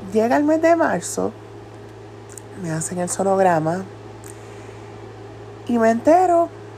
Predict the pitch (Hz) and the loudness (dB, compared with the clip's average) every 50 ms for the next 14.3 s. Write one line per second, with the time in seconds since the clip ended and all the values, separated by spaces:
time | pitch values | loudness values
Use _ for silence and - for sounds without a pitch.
0 | - - - - - - - - - - - 202 196 190 - - 185 185 185 190 | -16 -18 -18 -18 -18 -18 -18 -16 -8 -2 0 2 2 2 2 2 2 2 2 2
1 | - - 175 202 226 240 254 254 226 254 285 330 370 359 - - - - - - | 2 2 2 2 2 2 0 0 2 4 4 4 4 2 -4 -12 -18 -18 -18 -18
2 | - - - - - - 185 180 180 180 180 180 190 185 - - - 202 202 202 | -18 -18 -18 -16 -12 -10 -8 -4 -2 0 0 0 -2 -4 -2 2 4 6 6 6
3 | 202 202 202 202 - - - - - - - - - 165 175 175 165 165 170 160 | 6 6 4 2 0 -6 -12 -18 -18 -18 -16 -14 -6 -2 0 0 0 -2 -4 -6
4 | - - 170 165 160 160 160 156 156 156 151 151 151 147 147 151 151 151 156 160 | -6 -2 0 0 2 2 0 0 -2 -2 -2 -2 -4 -4 -4 -4 -4 -4 -4 -4
5 | 165 160 - - - - - - - - - - - - - - - - - - | -6 -6 -10 -12 -12 -12 -14 -16 -18 -18 -18 -18 -18 -18 -18 -18 -18 -18 -18 -16
6 | - - 170 170 170 - - - 180 180 180 180 175 170 156 160 160 160 170 165 | -8 -4 -2 -2 -2 -2 0 4 4 6 6 6 6 4 2 2 0 -2 -2 0
7 | 160 160 165 170 185 190 185 - - - - 165 - - - - - - - - | 0 0 0 0 -2 -2 -2 -6 -8 -10 -12 -14 -16 -18 -18 -18 -18 -18 -18 -18
8 | - - - - - - - - - - - - - - - - - - - - | -18 -18 -18 -18 -18 -18 -18 -18 -18 -18 -18 -18 -18 -18 -18 -18 -18 -18 -18 -18
9 | - - - - - - - - - - - - - - - - - - 226 226 | -18 -18 -18 -18 -18 -18 -18 -18 -18 -18 -18 -18 -18 -18 -18 -8 -4 -2 -2 -2
10 | 226 - 320 339 339 - 330 302 277 233 233 226 240 247 247 240 285 277 277 269 | 0 2 2 2 4 4 4 4 4 4 4 4 4 4 4 4 4 2 4 4
11 | 254 240 233 - - - - 208 202 208 233 254 254 247 - - - - 277 285 | 4 2 2 0 -2 -4 -4 -4 -2 -2 -2 -2 -4 -4 -6 -6 -2 0 0 2
12 | 277 247 214 214 214 220 220 - - - - - - - - - - - - - | 0 0 0 0 -2 -2 -4 -6 -14 -18 -18 -18 -18 -18 -18 -18 -18 -18 -18 -18
13 | - - - - - - 202 190 170 165 165 170 180 170 175 185 190 208 226 240 | -18 -18 -18 -18 -16 -14 -10 -8 -8 -6 -4 -2 0 2 2 2 0 0 0 0
14 | 240 233 - - 208 | -2 -2 -4 -8 -8